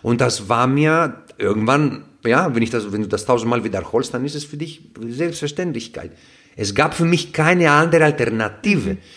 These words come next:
Speaker 1: in dem Moment, das nicht zu machen. Mich nicht abends hinzusetzen, obwohl alle schon im Bett waren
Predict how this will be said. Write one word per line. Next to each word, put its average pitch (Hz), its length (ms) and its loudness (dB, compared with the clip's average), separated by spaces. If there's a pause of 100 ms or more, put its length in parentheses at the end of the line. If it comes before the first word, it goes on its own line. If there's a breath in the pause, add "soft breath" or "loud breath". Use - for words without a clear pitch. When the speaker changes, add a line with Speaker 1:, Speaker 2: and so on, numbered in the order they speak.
(240 loud breath)
Speaker 1:
in 107 180 -2
dem 107 140 2
Moment, 104 300 2
das 107 220 -4
nicht 156 420 2
zu - 140 -8
machen. 80 400 -10 (400 soft breath)
Mich 104 240 -4
nicht 151 240 2
abends 113 340 0
hinzusetzen, 107 640 -2
obwohl 107 240 2
alle 113 280 2
schon 107 220 -2
im 98 120 -2
Bett 117 220 2
waren 110 180 4